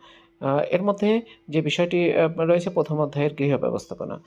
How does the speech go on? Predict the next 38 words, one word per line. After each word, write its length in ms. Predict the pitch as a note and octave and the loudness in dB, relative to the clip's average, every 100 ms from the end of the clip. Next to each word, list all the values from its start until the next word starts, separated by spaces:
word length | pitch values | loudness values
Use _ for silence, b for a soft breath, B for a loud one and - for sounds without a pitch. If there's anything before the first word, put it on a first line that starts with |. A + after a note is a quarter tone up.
| B B B - | B B B -2
প্রথম 160 | D3+ | 0
অধ্যায়ের 320 | E3+ F3+ F3+ | 2 2 2
গৃহ 260 | E3+ D#3 F3 | 2 0 2
ব্যবস্থাপনার 720 | F#3 F#3+ - F3+ F3+ F3+ F#3 | 0 -6 -4 -4 -2 0 0
মধ্যে 200 | F#3 F#3 | 0 -2
যে 120 | F3 | -2
পাঠগুলো 440 | E3 D3+ D#3 F#3+ G3+ | 2 2 0 0 2
রয়েছে 420 | F3+ D3+ - A3 B B B | 2 2 -2 -6 B B B
সেই 140 | - D#3 | -6 -2
পাঠগুলো 420 | D#3 D#3+ F3 E3+ | 0 0 0 2
হলো 300 | E3 E3+ B3 B B - B2 | 2 2 0 B B -16 -2
গৃহ, 280 | C#3+ E3+ F3+ | 2 4 2
উম, 300 | - D#3 D#3+ | 0 -2 -2
ব্যবস্থাপনার 640 | D#3+ E3+ F3 F3+ F3+ E3 | 2 0 -2 -2 -2 0
ধারণা, 480 | D3 E3 F3 G3+ C4 F3+ - _ b b b - | 0 0 0 0 -2 -8 -16 _ b b b -2
তারপরে, 480 | C#3+ C#3+ D#3+ E3+ - | 0 2 2 2 0
আহ, 100 | D#3 | 0
পার্ট 280 | D#3+ D3+ | 0 -2
দুই 220 | D#3+ D#3+ E3 | 0 2 4
হলো 200 | F3 E3+ | 2 4
লক্ষ্য 420 | D#3 D#3+ - F#3 | 2 0 -4 0
ও 260 | F3 D3 | 2 2
লক-, 320 | C#3 C#3 - - | 2 0 -2 -2
আহ, 180 | C#3+ | 0
উম, 360 | C#3 C#3 C#3 C#3+ C#3 B B | 0 -2 -2 -4 -6 B B
আহ, 120 | C3+ C#3+ | -4 0
লক্ষ্যের 380 | D#3 D#3+ F3 | 0 -2 -4
প্রকারভেদ, 600 | E3 C#3+ D3+ E3 F#3+ G3 G3+ B B _ | 0 0 2 0 0 0 -2 B B _
তিন 200 | D#3 E3 | -2 0
হলো 260 | D#3+ F3+ F3+ | 2 2 0
গৃহ 280 | D3+ D3+ D#3+ | 2 2 4
ব্যবস্থাপনার 560 | E3+ E3+ E3+ F3 E3+ | 2 0 -4 -2 0
উদ্দেশ্য, 520 | D3 D3 E3 E3+ G3 B3 B B B | 0 0 0 0 -2 -2 B B B
চার 200 | D#3+ D#3+ | 0 2
হলো 200 | F3 F3 | 2 0
গৃহ, 460 | D#3+ D#3 D#3+ - - | 0 -2 -2 -10 -4
গৃহ 220 | D3 D#3+ | 0 2
ব্যবস্থাপনার 600 | F3 E3+ E3+ E3+ F3 F3 | 2 0 -2 0 2 0